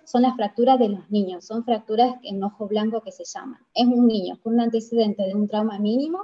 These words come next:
que no tiene a la, al, al examen general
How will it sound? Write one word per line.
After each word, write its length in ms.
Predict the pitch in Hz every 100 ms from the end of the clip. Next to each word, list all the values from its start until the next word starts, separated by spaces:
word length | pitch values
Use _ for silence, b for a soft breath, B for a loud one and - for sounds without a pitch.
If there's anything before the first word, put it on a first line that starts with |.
| - _ _ _ _ _
que 80 | 240
no 200 | 285 359
tiene 200 | 294 302
a 80 | 302
la, 140 | 269 247
al, 540 | 214 202 202 196 180
al 140 | 214 196
examen 420 | 190 226 226 233
general 600 | 226 214 208 220 254